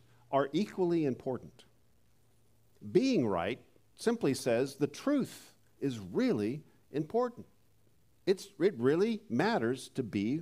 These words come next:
right, to know what the truth is. This is the reason we argue.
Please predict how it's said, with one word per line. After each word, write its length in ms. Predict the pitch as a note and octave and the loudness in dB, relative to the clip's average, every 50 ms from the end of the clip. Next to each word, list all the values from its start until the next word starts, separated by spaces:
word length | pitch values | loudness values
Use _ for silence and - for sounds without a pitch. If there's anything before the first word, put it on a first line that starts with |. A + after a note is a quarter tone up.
| D3+ - | -6 -8
right, 520 | F#3+ - C#3 G#3+ C#4 C#4 - - - - - _ - | -4 -2 -2 -2 -2 -4 -6 -8 -12 -20 -20 _ -4
to 80 | - D3+ | -2 0
know 160 | C3 A#2 A2+ | 2 2 2
what 180 | B2 C3+ C3+ - | 2 0 0 -4
the 60 | D#3+ | -8
truth 380 | D3+ - G#3+ A#3+ B3 A3+ - | -8 -8 -6 -6 -6 -6 -6
is. 300 | - F#2 E2 - - - - _ _ _ _ _ _ _ _ _ - - - - - - | -8 -8 -8 -10 -16 -20 -20 _ _ _ _ _ _ _ _ _ -20 -20 -20 -20 -20 -2
This 220 | _ G#3+ C4 B3+ - | _ 0 2 2 0
is 160 | C4+ A#3+ F#3+ | -2 -4 0
the 100 | E3 D3+ | 0 2
reason 400 | C#3 D#3 E3+ G#3 F3 C#3+ C#3 C3 | 2 4 2 2 2 2 2 4
we 140 | B2+ B2 A#2 | 4 4 4
argue. 340 | B2 C#3+ C3+ A2+ F2+ E2 | 4 2 0 0 -4 -8